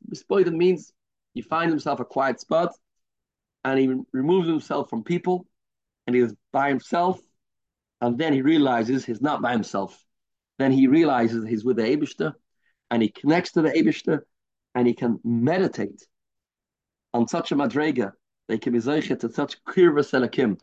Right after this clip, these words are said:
when a person's ready to detach himself from Olam Hazeh. Today, shebeheder amatridim, when a person is ready to disconnect from this world,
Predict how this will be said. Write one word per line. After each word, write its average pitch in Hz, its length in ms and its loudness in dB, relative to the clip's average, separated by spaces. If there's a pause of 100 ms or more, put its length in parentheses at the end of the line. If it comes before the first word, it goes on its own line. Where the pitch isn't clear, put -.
(560)
when 120 120 0
a 113 60 -2
person's 135 480 -2
ready 143 240 0
to 127 100 0
detach 139 520 -2
himself 123 360 -2
from 113 100 -6
Olam 117 200 0
Hazeh. 107 340 -4 (600)
Today, 165 420 0 (440)
shebeheder 143 640 -2
amatridim, 139 800 -2 (760)
when 131 140 0
a 127 60 -2
person 151 580 2 (380)
is 120 160 -4
ready 143 360 0
to 113 240 -6 (960)
disconnect 131 540 -2
from 131 100 -4
this 147 180 0
world, 117 300 2